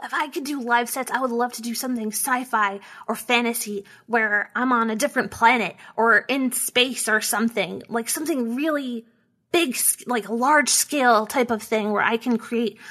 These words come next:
all the sounds that are in my imagination and bring it to life visually in the way that they are in my head.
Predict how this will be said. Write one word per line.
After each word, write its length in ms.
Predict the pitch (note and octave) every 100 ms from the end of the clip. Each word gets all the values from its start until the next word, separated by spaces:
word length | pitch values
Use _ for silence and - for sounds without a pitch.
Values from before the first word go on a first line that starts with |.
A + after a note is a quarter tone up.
| - -
all 160 | D4+
the 80 | D4+
sounds 320 | D4+ B3+ B3+
that 80 | B3
are 140 | A3+ G#3+
in 240 | A#3 A#3+
my 100 | G#3
imagination 840 | G#3 G3 G3+ A#3 C4 - G3+ G3 G3 _ _ _ -
and 240 | A3 G3+ -
bring 220 | B3 C#4+
it 160 | A#3 -
to 100 | G#3+
life 240 | A#3 A#3
visually 600 | F#3+ A#3+ A#3+ A#3 G#3 G#3 -
in 120 | G#3+
the 80 | G#3
way 160 | G3+
that 160 | G3+ G3
they 140 | G3+
are 360 | F#3 F#3 F#3+ -
in 160 | A3 G#3+
my 180 | F#3+ G3
head. 360 | G#3 F#3+ F#3+